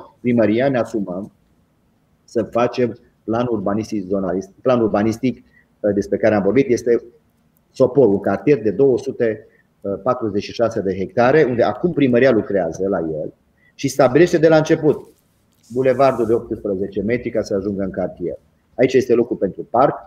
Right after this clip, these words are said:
aici este locul pentru creșă, aici e locul pentru grădiniță, aici e locul pentru școală, aici e locul pentru centru de cartier.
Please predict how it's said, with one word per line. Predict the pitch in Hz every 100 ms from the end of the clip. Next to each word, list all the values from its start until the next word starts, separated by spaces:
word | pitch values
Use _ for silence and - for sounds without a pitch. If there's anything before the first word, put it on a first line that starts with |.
| _ _
aici | 117 113
este | 110 110
locul | 107 101
pentru | 98 82
creșă, | - 127 147 147 -
aici | - 117
e | 113
locul | 110 104
pentru | 104 95 90
grădiniță, | 87 92 147 - 156 143 - _
aici | - 139 135
e | 120
locul | 127 107
pentru | 104 90
școală, | - 151 151
aici | 127
e | 127
locul | 123 127
pentru | 120
centru | 123 110
de | 107
cartier. | 104 101 - 131 92